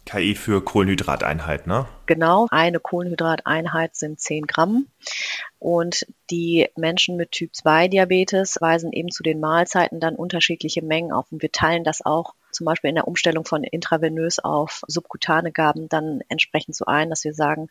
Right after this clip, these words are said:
Speaker 2: der Gesamtbedarf an Prandialinsulin wird aufgeteilt im Verhältnis drei zu eins zu zwei.
Speaker 1: Okay, jetzt haben Sie Basal und Prandial angesprochen. Also Basal, das ist einfach das Insulin, das wir immer zugeben müssen, weil in der Leber ununterbrochen,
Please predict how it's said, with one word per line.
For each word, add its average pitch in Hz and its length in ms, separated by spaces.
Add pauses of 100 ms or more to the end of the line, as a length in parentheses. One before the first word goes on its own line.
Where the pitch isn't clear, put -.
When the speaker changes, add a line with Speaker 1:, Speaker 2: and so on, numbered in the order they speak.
(480)
Speaker 2:
der 160 180
Gesamtbedarf 160 1300
an 156 220
Prandialinsulin 156 1200
wird 151 180
aufgeteilt 165 520
im 151 80
Verhältnis 160 540
drei 151 380
zu - 240
eins 147 340
zu - 160
zwei. 135 460 (220)
Speaker 1:
Okay, 107 200
jetzt 90 160
haben 113 140
Sie 101 160
Basal 92 560
und - 240
Prandial 90 600
angesprochen. 123 720
Also 95 200
Basal, 87 440
das 107 160
ist 110 140
einfach 107 240
das 104 180
Insulin, 104 400
das 104 160
wir 107 80
immer 104 180
zugeben 104 440
müssen, 101 320
weil 87 160
in 98 100
der 92 120
Leber 92 460 (280)
ununterbrochen, 92 920